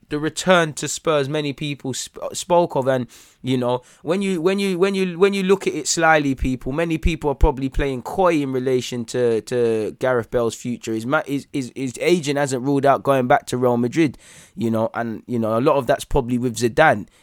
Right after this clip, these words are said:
You know, if you're Zo-, if you're Jovic, Luka Jovic, Dani Ceballos, Odegaard, your futures appear unclear, but you could have futures at Madrid if Zidane was to leave 'cause you don't seem in favoured, you know. Gareth Bale's agent has said he still loves Madrid.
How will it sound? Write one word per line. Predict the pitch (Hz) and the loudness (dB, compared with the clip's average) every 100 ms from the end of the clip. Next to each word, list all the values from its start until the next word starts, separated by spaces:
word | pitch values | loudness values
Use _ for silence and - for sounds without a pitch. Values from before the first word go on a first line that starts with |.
| - | -12
You | - | -6
know, | 113 | -4
if | 110 - | -4 0
you're | 123 | 0
Zo-, | 113 139 127 | 4 2 2
if | 127 | -2
you're | 131 | 0
Jovic, | 127 151 156 156 - | 4 6 4 2 -2
Luka | 139 139 135 | -2 -2 0
Jovic, | 131 160 151 156 | 4 6 4 -2
Dani | - 147 139 | 0 0 0
Ceballos, | - 113 143 156 156 156 - | -2 0 4 4 4 0 0
Odegaard, | 143 156 151 135 143 160 151 - - - | 2 2 0 0 4 4 0 -10 -20 -6
your | 131 | -4
futures | - 175 165 - | -2 -4 -4 -4
appear | 147 131 170 170 - | -4 0 2 2 0
unclear, | 143 131 170 170 | -2 -2 -2 -2
but | 139 131 | -2 -2
you | 165 | -2
could | - | 0
have | 143 170 | 2 2
futures | - 156 - 139 | 0 -10 -6 -2
at | 147 | -2
Madrid | 120 131 123 127 | -2 -4 -4 -4
if | 139 135 | -6 -6
Zidane | 127 117 143 135 | -4 0 2 2
was | 135 | -4
to | - 135 | -4 -6
leave | 165 151 | -6 -6
'cause | 113 113 | -6 -6
you | 110 | -2
don't | 127 - | -4 -2
seem | 127 120 | -2 -2
in | 107 | -2
favoured, | - 160 127 101 - - - - | 0 0 0 -4 -8 -20 -20 -12
you | - 127 | -2 2
know. | 131 127 - _ _ | 4 2 0 _ _
Gareth | - 196 208 | 4 4 6
Bale's | 233 208 165 170 | 4 2 0 2
agent | 214 190 147 | 2 2 -2
has | 135 | 0
said | 147 | 0
he | 139 | 0
still | 170 - 240 | -2 2 4
loves | 220 220 180 | 6 6 4
Madrid. | 180 156 175 156 | -2 -2 0 0